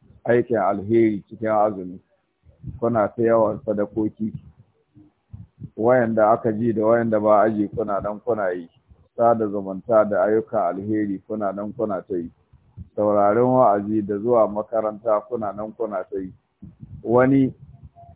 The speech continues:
a, a, abin nan, har sadakar tasbaha ya kai bana, don ya ba mutane su yi zikirin Allah, Allah ya so su.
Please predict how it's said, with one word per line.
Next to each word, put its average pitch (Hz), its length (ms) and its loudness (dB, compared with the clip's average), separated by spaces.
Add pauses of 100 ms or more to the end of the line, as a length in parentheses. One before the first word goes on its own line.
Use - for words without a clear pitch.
(180)
a, 113 80 2
a, 110 640 6
abin 127 280 2
nan, 113 260 -2 (520)
har 127 280 6
sadakar 139 420 4
tasbaha 110 540 4
ya 101 80 0
kai 95 180 -6
bana, 90 320 -6 (1200)
don 123 320 0
ya 120 140 0
ba 113 200 2
mutane 113 640 -2
su 107 80 -6
yi 101 100 -2
zikirin 107 360 -4
Allah, 101 600 0 (220)
Allah 113 380 0
ya 98 80 -4 (100)
so 110 180 -4
su. 92 200 -16